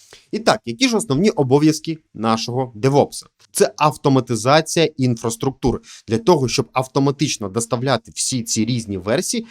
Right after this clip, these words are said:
треба якось це автоматизувати. Далі це створення C I C D конвеєрів. Звісно, це знову ж таки відноситься до автоматизації інфраструктури. Управління інфраструктурою та середовищами. У нас є середовище для розробки програмного забезпечення,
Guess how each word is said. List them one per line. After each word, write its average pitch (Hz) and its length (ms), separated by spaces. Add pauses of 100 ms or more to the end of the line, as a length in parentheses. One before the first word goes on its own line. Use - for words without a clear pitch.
(160)
треба 156 320
якось 107 420
це 139 220
автоматизувати. 127 840 (300)
Далі 131 400
це - 140
створення 135 480
C - 180
I 127 160
C 113 280
D 220 100
конвеєрів. 208 600 (760)
Звісно, 139 480
це 226 220
знову 127 260
ж - 80
таки 202 180
відноситься 123 680 (180)
до 131 240
автоматизації 131 880
інфраструктури. 107 720 (380)
Управління 143 760
інфраструктурою 151 960
та 123 220
середовищами. 127 880
У 147 100
нас 156 300
є 107 240
середовище 95 580
для 80 200
розробки 127 500
програмного 147 600
забезпечення, 123 560